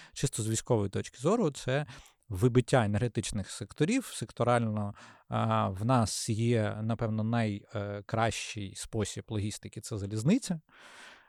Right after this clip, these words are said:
Залізниця, як ми знаємо, вона переважно електрифікована, та, і тому, коли, е, падає, е, енергетика в цілому, то, значить, і залізниця працює значно гірше.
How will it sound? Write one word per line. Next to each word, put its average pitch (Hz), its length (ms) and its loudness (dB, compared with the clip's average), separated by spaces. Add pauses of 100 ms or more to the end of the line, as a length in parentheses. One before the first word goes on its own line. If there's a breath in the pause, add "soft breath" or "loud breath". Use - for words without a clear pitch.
Залізниця, 101 580 2
як 104 160 -2
ми 120 120 2
знаємо, 95 420 -2
вона 104 200 -4
переважно 98 440 -2
електрифікована, 139 960 2 (340 loud breath)
та, 151 260 0
і 110 380 -6
тому, 117 460 2
коли, 120 380 2
е, 104 720 -4 (460)
падає, 107 540 6 (280)
е, 107 460 -4 (1300)
енергетика 135 680 4
в - 60 -14
цілому, 156 500 2 (160)
то, 127 160 -2
значить, 117 340 -2
і 107 40 -2
залізниця 104 380 -2
працює 110 340 -6
значно 107 300 -6
гірше. - 340 -12